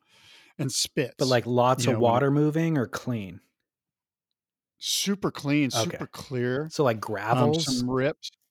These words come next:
Speaker 1: Uh, yeah, I guess I don't, I've never, I've rarely surfed Salt Creek, but, um,
Speaker 2: New-,
Speaker 1: it's kinda hard to
Speaker 2: Newport.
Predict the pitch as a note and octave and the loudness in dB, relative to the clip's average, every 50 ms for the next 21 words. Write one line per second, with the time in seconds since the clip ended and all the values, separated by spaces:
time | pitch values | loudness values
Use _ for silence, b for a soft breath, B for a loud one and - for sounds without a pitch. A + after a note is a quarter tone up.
0 | _ _ _ _ _ _ _ _ _ _ _ _ _ _ _ _ _ _ _ _ | _ _ _ _ _ _ _ _ _ _ _ _ _ _ _ _ _ _ _ _
1 | _ _ _ _ - E3+ E3+ G3 A3+ D4 E4 D4+ E4+ E4+ E4 D#4 - - F#3 F#3+ | _ _ _ _ -4 -4 -4 -4 -6 -6 -4 0 0 2 2 2 0 -2 -4 -6
2 | E3+ D3 - G#3 G#3+ G#3 F#3+ - G3 F#3 F#3+ E3+ - E3+ E3+ F#3 F#3 F3+ F#3 F3+ | -8 -4 -2 2 2 2 2 0 -2 -4 -4 -6 -6 -6 -6 -6 -6 -4 -4 -4
3 | E3 - - - D3 D3+ - - - _ _ - - - _ A3 E3+ E3 D#3+ D#3+ | -4 -6 -8 -10 -10 -10 -10 -14 -18 _ _ -20 -20 -20 _ -4 0 2 2 2
4 | D3 C#3 - - - C#3 B2 - - - B2+ C3 - - - C#3+ B2+ B2 - _ | 2 0 -4 -8 -8 -8 -10 -10 -8 -8 -10 -10 -10 -10 -6 -6 -4 -6 -6 _
5 | - F3+ C3 B2 - - _ _ _ - B2+ A#2+ A#2+ A#2 A2 A2+ B2 - _ _ | -10 -8 -6 -6 -8 -10 _ _ _ -8 -6 -6 -6 -6 -8 -10 -12 -16 _ _
6 | _ _ _ _ _ _ _ _ _ _ _ _ - _ _ B2+ B2 C3 C#3 D#3 | _ _ _ _ _ _ _ _ _ _ _ _ -20 _ _ 0 2 2 2 0
7 | - - C4 C4 A#3+ - - - F#3 - A#2 A#2+ B2+ C3+ C3 C3 - B2+ B2+ B2+ | -2 -6 -8 -8 -8 -8 -8 -6 -4 -2 0 2 2 2 0 -2 -4 -4 -2 -2
8 | C3 C3 C3 B2+ - | -4 -4 -6 -8 -10